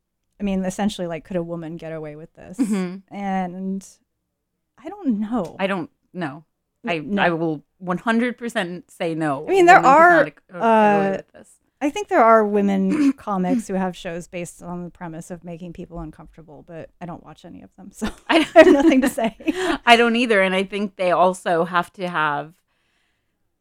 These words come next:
Speaker 2: like, I was thinking about this 'cause I was thinking about Ziwe, and
Speaker 1: Mm-hmm.
Speaker 2: I've watched a few clips of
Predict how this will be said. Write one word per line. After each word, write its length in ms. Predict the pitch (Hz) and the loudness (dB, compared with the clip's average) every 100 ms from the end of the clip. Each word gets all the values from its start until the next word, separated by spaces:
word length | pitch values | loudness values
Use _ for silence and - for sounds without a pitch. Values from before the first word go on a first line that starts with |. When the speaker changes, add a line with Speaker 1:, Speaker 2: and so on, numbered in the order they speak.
| _ | _
Speaker 2:
like, 520 | 180 160 156 _ _ _ _ _ _ - | 0 0 -2 _ _ _ _ _ _ -2
I 120 | 208 | 2
was 160 | 208 226 | 4 2
thinking 400 | 233 269 254 180 | 0 0 0 -2
about 280 | 156 165 | -2 -4
this 200 | - 160 | -4 -6
'cause 160 | - 180 | -6 -4
I 80 | 170 | -2
was 120 | 170 | -2
thinking 240 | 190 190 175 | -2 -2 0
about 240 | 170 139 | 0 -2
Ziwe, 280 | 165 165 170 | -6 -6 -2
and 680 | 170 180 180 170 160 147 190 | 0 0 0 -2 -4 -2 -2
Speaker 1:
Mm-hmm. 80 | |
Speaker 2:
I've 220 | 165 165 160 | -2 -2 -2
watched 580 | 151 139 156 - _ _ | -2 -2 -4 -14 _ _
a 60 | 170 | -20
few 220 | - 165 | -16 -16
clips 440 | _ 151 156 _ | _ -10 -10 _
of 200 | 156 139 | -14 -14